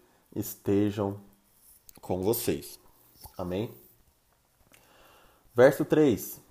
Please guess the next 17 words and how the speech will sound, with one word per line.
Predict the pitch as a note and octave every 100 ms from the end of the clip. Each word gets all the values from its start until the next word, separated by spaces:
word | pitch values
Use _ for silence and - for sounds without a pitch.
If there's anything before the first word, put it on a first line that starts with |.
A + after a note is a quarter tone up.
| _ _ -
Aí | A#2+
ele | C#3
começa. | D3+ F3 D3+ D3 C#3+ - A#2 - _ _ _ _ _ - _ -
A | A#2
impressão | C3 D#3+ D#3+ G3 G#3+
que | D#3
dá, | A2+ C3+ F#3 C3+ - - _
você | -
sabe | B2+ D3+ -
que |
pastor | - C#3+ C3 - - A2+ D3 A#2
e |
pregador, | A#2 C3 C#3+ B2+ G2 A#2 D3+
a | D3
gente | C#3+ C3
tem | C3+
mania, | C#3+ C#3+ B2 A#2 C#3+ E3 F3